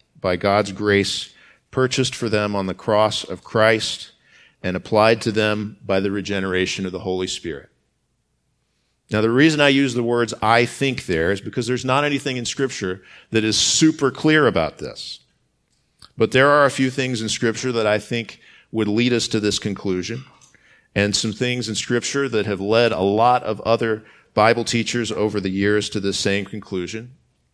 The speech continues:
Let me just tell you three of those reasons why, even though when a baby dies, it says here that it is because of sin, three reasons why I think that they're still going to heaven. First reason is,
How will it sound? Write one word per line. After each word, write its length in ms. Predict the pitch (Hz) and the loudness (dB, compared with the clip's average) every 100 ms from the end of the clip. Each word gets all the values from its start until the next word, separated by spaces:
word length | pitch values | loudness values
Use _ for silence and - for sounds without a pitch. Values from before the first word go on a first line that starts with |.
| _ _ _ - | _ _ _ -12
Let 120 | 110 | -8
me 80 | 113 | -4
just 200 | 123 - | -2 2
tell 140 | 131 | 4
you 120 | 120 | 4
three 280 | - 123 123 | 0 -2 0
of 60 | 120 | 2
those 200 | 113 107 | 2 0
reasons 440 | 110 117 92 85 | -2 -2 -4 -2
why, 280 | 104 104 98 - - - - | 2 4 2 -2 -18 -10 2
even 360 | 135 143 139 | 4 4 2
though 540 | 127 143 104 90 104 - _ _ _ _ _ _ _ _ | 4 6 4 0 -4 -14 _ _ _ _ _ _ _ _
when 160 | 101 101 | -6 0
a 40 | |
baby 320 | 107 131 139 | 4 4 4
dies, 760 | 127 131 110 92 90 - - - _ _ _ _ _ | 4 6 6 4 2 -4 -6 -12 _ _ _ _ _
it 120 | - | -2
says 280 | - 127 127 | 2 2 4
here 420 | 151 151 135 - _ _ _ _ _ _ _ _ _ _ _ | 2 2 -2 -12 _ _ _ _ _ _ _ _ _ _ _
that 140 | 107 101 | -2 0
it 100 | 110 | 2
is 160 | 120 | 0
because 380 | 110 113 127 113 | 0 0 2 2
of 100 | 107 | 0
sin, 520 | - 139 120 87 92 117 _ _ _ _ _ _ | -2 0 0 -2 -6 -14 _ _ _ _ _ _
three 200 | 123 123 | 0 2
reasons 400 | 123 123 110 104 | 2 0 0 -2
why 220 | 110 104 | 4 4
I 60 | 98 | 4
think 240 | 120 107 | 0 -4
that 140 | 104 95 | -4 -2
they're 140 | 101 | -2
still 240 | - 120 | -2 -6
going 260 | 101 98 92 | -4 -6 -6
to 100 | 92 | -10
heaven. 360 | - 90 78 - _ _ _ _ _ _ _ _ _ - | -4 -4 -4 -14 _ _ _ _ _ _ _ _ _ -12
First 320 | - 147 147 | 0 0 2
reason 280 | 135 110 95 | -2 -2 -2
is, 220 | 82 82 | -6 -8